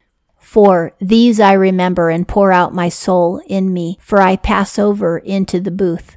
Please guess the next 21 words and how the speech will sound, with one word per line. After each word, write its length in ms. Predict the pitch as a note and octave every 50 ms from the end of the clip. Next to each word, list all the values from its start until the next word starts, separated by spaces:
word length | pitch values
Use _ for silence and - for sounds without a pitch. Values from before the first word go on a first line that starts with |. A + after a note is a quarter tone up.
| _ -
I 140 | - F3 F#3+
go 180 | F#3+ G3+ F#3+ F#3+
softly 640 | - - G#3+ G3 G3 - - - A#3 G3 F#3 F3+
with 280 | G3+ G3+ G3 F#3+ G3 G#3
them 320 | F3+ E3 D#3+ D#3+ D#3 -
unto 320 | - F#3+ G3 F#3+ - - F3+
the 100 | F#3 E3+
house 360 | F#3 F3 E3+ E3+ - - G3
of 160 | F3+ G3+ A3
God, 340 | - F#3 E3+ E3 E3 D#3+ - _ -
with 160 | G3+ G3 G3
a 60 | F#3+
voice 400 | F#3 G3+ G#3 G#3 G3+ F#3+ - -
of 100 | F3 -
singing 500 | - - - G3 G3 F#3 F3+ F3 E3+ E3+
and 160 | E3 E3+ F3+
confession, 760 | - F3+ F3 - - F3 F3+ - - - F3 E3 F3 A3 B3 -
the 80 | F#3
multitude 720 | G3 G3 F#3+ G3+ G3 - F#3+ F3+ - G#3 F3+ F3 F#3 G3+ -
keeping 480 | - - G3+ F#3+ - F#3+ F3 E3+ E3+ G3
feast." 640 | - - - G3+ F3+ F3 - - - - - -